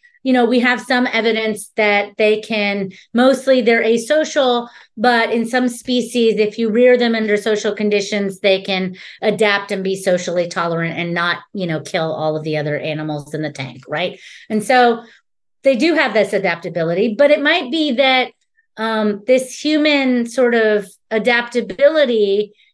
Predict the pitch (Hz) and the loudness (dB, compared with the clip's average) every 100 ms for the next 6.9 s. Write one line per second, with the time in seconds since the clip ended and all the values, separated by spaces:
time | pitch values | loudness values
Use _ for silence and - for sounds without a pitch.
0 | _ _ _ _ _ 214 240 277 320 269 | _ _ _ _ _ -4 -2 2 2 2
1 | 262 247 233 226 214 277 254 247 254 269 | 0 0 2 0 2 2 2 0 -4 -4
2 | - 240 208 208 208 208 208 202 196 196 | -2 0 0 0 2 0 0 -2 -4 -2
3 | 190 208 202 196 - 190 208 208 196 202 | 0 2 2 0 -4 -2 -2 -2 -2 0
4 | 190 190 190 233 214 202 190 190 190 185 | 0 0 -2 0 0 0 0 0 0 -2
5 | 185 - 175 208 202 196 185 - 220 208 | -4 -10 -2 0 2 0 -2 0 2 4
6 | 208 208 196 190 196 190 185 185 185 | 4 2 0 -4 -2 -2 0 0 -2